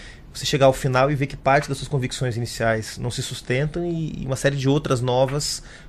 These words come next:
convicções surgem através da, da análise, né, dos seus objetos,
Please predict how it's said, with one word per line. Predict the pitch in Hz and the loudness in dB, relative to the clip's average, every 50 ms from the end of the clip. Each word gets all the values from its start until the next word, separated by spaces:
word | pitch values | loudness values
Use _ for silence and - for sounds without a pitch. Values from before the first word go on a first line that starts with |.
| - - | -14 -8
convicções | - 135 123 131 - - - 139 131 135 | -6 -4 -2 -2 -4 -2 -2 -2 0 0
surgem | - - - 139 156 175 180 185 190 170 | -2 0 0 2 2 2 2 2 0 0
através | - - 120 113 113 120 127 127 117 | 0 0 -2 0 2 2 2 2 2
da, | 117 113 110 110 | 2 2 2 2
da | - - 113 | 0 0 0
análise, | 113 113 113 113 123 127 127 113 107 107 | 2 2 2 2 2 0 0 -2 -4 -6
né, | 107 110 113 120 127 117 110 - - - - - - - - - | -4 -4 -4 -4 -4 -4 -6 -8 -10 -12 -14 -16 -16 -14 -14 -12
dos | 110 104 - - | -10 -10 -8 -6
seus | - 113 107 101 | -4 -4 -4 -4
objetos, | 107 101 98 92 101 113 127 143 151 147 - - | -4 -6 -4 -2 0 0 0 0 -2 -4 -8 -12